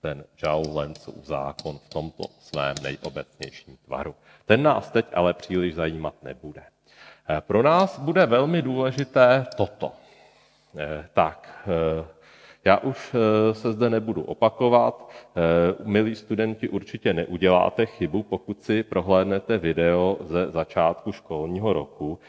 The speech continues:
a podíváte se, eh, jak se na tento vzorec přišlo. Na něj se vlastně přišlo z definice napětí. Tak, ale to teď nechme.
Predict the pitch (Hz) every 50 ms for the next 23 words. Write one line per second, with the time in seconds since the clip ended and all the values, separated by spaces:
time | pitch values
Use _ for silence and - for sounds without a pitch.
0 | _ _ _ - - - 82 76 71 82 82 80 78 78 78 - - 85 - -
1 | - 85 82 85 - - 85 78 76 73 73 76 73 73 71 69 - _ _ -
2 | 85 78 - 76 69 - - 78 71 73 - - 76 69 67 73 69 69 69 -
3 | _ _ - - 113 - - - 98 73 - - - - _ _ - 80 76 80
4 | 82 85 - - 85 85 82 80 - - 87 - - - 76 - - 85 78 71
5 | 69 71 - _ - 80 73 73 71 _ _ 82 - _ - 76 - - - 92
6 | 95 90 90 - - - _ _ _ _ _ _ _ - - - - _ - 85
7 | - - - - - - 80 82 - 117 - - 175 170 - 147 143 147 - -
8 | - - - - - -